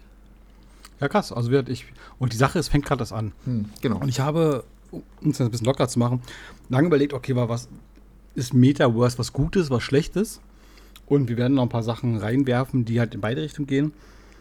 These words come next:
Speaker 1: Aber allein dieses mal rumzuspinnen, was, was kann man eigentlich mit Metaverse und was wäre möglich und so weiter. Ich meine, natürlich, äh, die, die lustigen Sachen, die Unterhaltungssachen sind so das Erste, was einem einfällt, ja, und zocken und spielen und,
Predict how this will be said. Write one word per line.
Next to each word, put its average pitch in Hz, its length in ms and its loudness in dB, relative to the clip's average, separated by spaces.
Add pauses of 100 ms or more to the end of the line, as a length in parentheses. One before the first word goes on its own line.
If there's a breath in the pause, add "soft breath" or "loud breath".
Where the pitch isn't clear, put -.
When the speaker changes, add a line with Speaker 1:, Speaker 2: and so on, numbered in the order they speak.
(220 loud breath)
Speaker 1:
Aber 120 340 0
allein 127 300 2
dieses 139 380 -2
mal 120 120 4
rumzuspinnen, 110 960 2
was, - 400 -4 (420)
was - 200 -4
kann - 220 -2
man 233 120 2
eigentlich 120 300 0
mit 107 120 -2
Metaverse 113 580 -2
und 110 40 -10
was 110 160 -8
wäre 113 200 0
möglich 120 600 2
und 110 100 -6
so - 120 -12
weiter. 98 260 -8 (920 loud breath)
Ich - 80 -2
meine, 131 160 4
natürlich, 127 420 0
äh, 113 460 -2 (1200)
die, 131 140 4
die 117 120 2
lustigen 156 400 2
Sachen, 151 260 2
die - 20 2
Unterhaltungssachen 131 680 -2
sind 127 140 -8
so 123 60 -6
das 98 100 -8
Erste, 123 240 -6
was 101 140 -8
einem 98 80 -8
einfällt, 135 340 -2
ja, 113 280 -2
und 107 440 -8
zocken 135 380 -4
und 104 120 -6
spielen 143 380 2
und, 107 160 -4